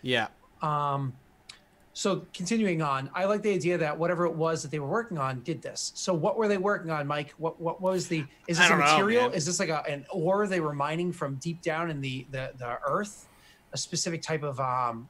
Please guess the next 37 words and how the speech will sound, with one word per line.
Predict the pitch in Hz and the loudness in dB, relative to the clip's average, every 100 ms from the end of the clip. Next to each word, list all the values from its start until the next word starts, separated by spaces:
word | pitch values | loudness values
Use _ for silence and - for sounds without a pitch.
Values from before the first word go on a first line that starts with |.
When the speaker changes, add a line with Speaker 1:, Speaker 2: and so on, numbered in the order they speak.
| _ 131 | _ -6
Speaker 2:
of, | 127 123 120 120 110 - - | -4 -2 -2 -2 -4 -10 -14
like, | - 127 | -10 -10
ferrous | - 156 151 147 139 | -4 -2 0 -2 -4
material? | 131 147 151 185 208 _ - - - _ _ _ - - - - | -8 -4 -2 -2 -4 _ -20 -20 -20 _ _ _ -20 -20 2 12
Speaker 1:
I, | 208 202 | 12 12
I | |
feel | - 254 277 | 10 10 10
like | 208 | 10
that's | 196 147 | 8 4
the | 135 | 2
easiest | 139 170 196 | 4 4 6
explanation. | 220 - 233 240 233 285 254 - | 6 4 0 2 0 -2 -4 -6
It's | 127 - | -6 2
super | 160 147 135 | 4 4 2
easy | 131 135 135 | 2 0 -2
to | |
be | 117 117 | 0 2
like, | 107 | 2
they | 147 | 2
were | 185 | 2
mining | 185 196 190 160 135 | 4 4 4 2 -2
and | 123 | -2
they | 123 | -2
kinda | 120 131 127 | -2 -2 -2
hit, | 131 131 | -2 -2
like, | 127 | -4
a | 151 | -2
ley | 143 127 131 | 0 0 0
line | 123 117 110 104 | 0 -4 -4 -6
or | 104 | -6
something, | 120 107 107 104 | -6 -8 -8 -8
like | 107 104 | -8 -8
you | |
said, | - 107 101 | -4 -4 -4
a | 101 107 | -6 -6
material | 110 - 120 113 110 104 | -8 -2 0 0 0 0
that, | 104 101 | -2 -2